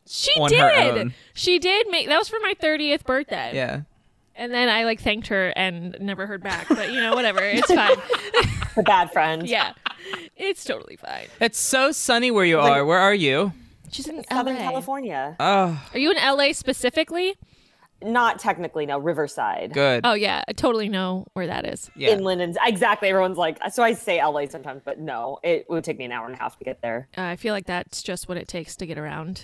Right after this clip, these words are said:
Speaker 1: to L A from anywhere.
Speaker 3: It is, yeah. So by the time I get into L A and then add the additional hour and a half to go anywhere. So
Speaker 2: Oh my God.
Speaker 1: Yeah. Ugh.
Speaker 2: What's the longest you've sat in traffic getting into L A?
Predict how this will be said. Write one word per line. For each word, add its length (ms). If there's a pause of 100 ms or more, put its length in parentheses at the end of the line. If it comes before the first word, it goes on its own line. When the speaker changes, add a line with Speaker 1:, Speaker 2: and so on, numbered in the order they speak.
Speaker 1:
to 100
L 200
A 80
from 160
anywhere. 340 (480)
Speaker 3:
It 140
is, 280
yeah. 220
So 240
by 140
the 80
time 160
I 80
get 260
into 320
L 160
A 100
and 280
then 420
add 240
the 100
additional 460
hour 140
and 80
a 20
half 380
to 100
go 180
anywhere. 400
So 220
Speaker 2:
Oh 60
my 80
God. 180
Speaker 1:
Yeah. 200 (320)
Ugh. 160 (200)
Speaker 2:
What's 160
the 100
longest 360
you've 100
sat 260
in 60
traffic 340
getting 160
into 140
L 160
A? 180